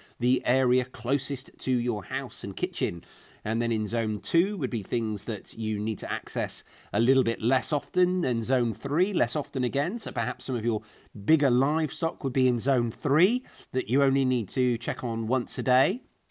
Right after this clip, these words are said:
You might keep your chickens in zone two, that perhaps you're visiting a couple of times a day. And then in zone four, that's where your orchards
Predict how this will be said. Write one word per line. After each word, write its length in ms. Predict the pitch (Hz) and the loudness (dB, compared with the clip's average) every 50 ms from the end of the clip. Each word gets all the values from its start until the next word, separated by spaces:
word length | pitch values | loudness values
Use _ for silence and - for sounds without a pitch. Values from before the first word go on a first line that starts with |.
| _ _ _ _ _ - - - | _ _ _ _ _ -14 -6 -2
You 120 | 127 139 | 0 2
might 200 | 143 135 131 131 | 2 2 0 0
keep 160 | - 147 123 | -4 -6 -6
your 60 | 127 | -4
chickens 360 | - - 165 - 160 156 139 160 | -2 0 2 4 4 2 4 2
in 140 | 170 170 | 2 2
zone 360 | 156 147 170 175 180 180 180 175 | 2 2 4 4 4 2 0 -2
two, 460 | - - 330 311 254 113 98 82 - - - - - - - _ | -4 -2 0 0 0 0 -2 -4 -8 -12 -16 -20 -20 -20 -14 _
that 200 | - 156 139 - | -4 -4 -4 0
perhaps 440 | - 143 135 143 143 120 - - - | 2 2 2 2 2 -2 -4 -8 -10
you're 200 | - 127 127 127 | -4 -2 0 0
visiting 480 | 123 123 131 123 120 - 143 135 135 131 | 0 0 -2 -4 -4 -2 -2 -2 -2 -4
a 60 | 123 | -4
couple 320 | - - 175 180 - 170 | -4 -2 -2 0 0 -2
of 60 | 139 - | -4 -4
times 360 | - 135 113 101 95 92 98 | -2 -2 -2 -2 -2 -4 -6
a 60 | 95 | -4
day. 340 | 98 95 87 82 78 82 85 | -2 -2 -2 -2 -2 -4 -2
And 160 | 107 123 127 | -2 0 2
then 120 | 139 135 | 2 2
in 120 | 131 127 120 | 2 2 0
zone 300 | 98 120 110 107 110 104 | 0 0 0 0 0 -2
four, 540 | - - - 226 226 185 131 117 123 175 185 | -4 -4 0 4 4 6 6 4 2 2 0
that's 260 | 196 175 - - - | 0 -2 -2 -4 -2
where 140 | 143 131 127 | 0 2 2
your 260 | 127 131 131 131 - | 4 4 4 2 2
orchards 680 | - 240 247 208 - - - 220 135 117 - - - | 0 0 0 -2 -2 0 2 2 2 0 -4 -10 -10